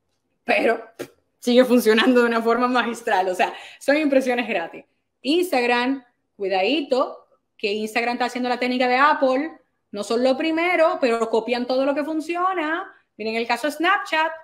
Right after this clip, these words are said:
Hace cinco años utilizábamos Snapchat, ya no usamos Snapchat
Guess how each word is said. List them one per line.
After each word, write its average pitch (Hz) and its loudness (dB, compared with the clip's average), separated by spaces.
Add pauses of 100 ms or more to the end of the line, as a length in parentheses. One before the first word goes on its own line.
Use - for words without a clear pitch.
(140)
Hace 220 -12
cinco 233 -4
años 262 2
utilizábamos 285 -2
Snapchat, 311 -2
ya 170 -6
no 190 -10
usamos 262 -4
Snapchat 294 -2